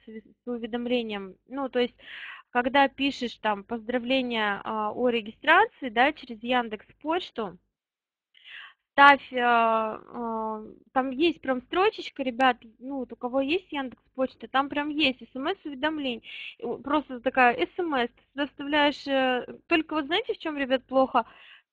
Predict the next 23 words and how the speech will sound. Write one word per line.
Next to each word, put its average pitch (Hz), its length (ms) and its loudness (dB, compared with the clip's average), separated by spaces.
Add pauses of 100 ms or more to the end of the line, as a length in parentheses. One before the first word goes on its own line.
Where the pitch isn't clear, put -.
(140)
Только 320 280 0
одному 302 320 -2
человеку 320 360 -4
можешь 262 260 -6
написать 294 400 -6
такое 262 280 -4
письмо. 233 440 -10
Ну, 320 220 -10
то 262 100 -4
есть 262 200 -6
уведомление 277 600 -4
ставится 262 420 -4
на 254 120 -2
раз. 233 240 2
То 262 60 -6
есть 269 140 -8
не 320 200 2
рассылка, 370 640 2
да, 285 200 6
как - 160 -20
мы 277 140 -6
делаем 247 400 -2
там, 220 240 -4